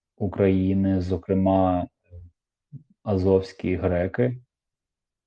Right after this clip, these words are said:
Нагадую, що назва Маріуполь, Маріуполь також, е, було місто, де була частка азовських греків. Там такі поселення, як Сартана, сумнозвісне. Урзув,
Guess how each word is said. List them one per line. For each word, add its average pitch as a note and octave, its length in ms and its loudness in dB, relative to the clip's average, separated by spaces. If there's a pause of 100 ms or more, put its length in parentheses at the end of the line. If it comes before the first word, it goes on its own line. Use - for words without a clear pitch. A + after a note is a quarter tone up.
Нагадую, F#2 400 -2
що F2 460 -6
назва F#2+ 360 2
Маріуполь, F#2 500 0
Маріуполь F#2 480 0
також, G2+ 440 2
е, F#2+ 360 -10
було G2 200 0
місто, F#2+ 500 -2
де F2 120 -6
була F#2 220 -2
частка - 440 -4
азовських F2+ 600 -4
греків. F#2 540 -4
Там - 200 -12
такі - 220 -6
поселення, G2+ 520 4
як F2+ 120 0
Сартана, G2 680 2 (480)
сумнозвісне. G2+ 1000 2 (380)
Урзув, F#2+ 640 4